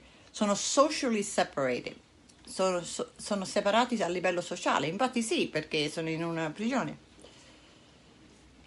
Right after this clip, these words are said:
Un bugiardo, a liar.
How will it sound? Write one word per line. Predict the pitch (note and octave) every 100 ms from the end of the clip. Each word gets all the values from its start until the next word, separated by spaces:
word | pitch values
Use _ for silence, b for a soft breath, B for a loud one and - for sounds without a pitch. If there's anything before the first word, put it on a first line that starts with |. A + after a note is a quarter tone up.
| - - - - - - - - - - - - - -
Un | D4 F4+ E4+
bugiardo, | D4 A#3+ G#3 D3+ D#3 D#3 D3+ E3 -
a | -
liar. | F#3 F#3 E3 D#3+ D#3+ D#3+ -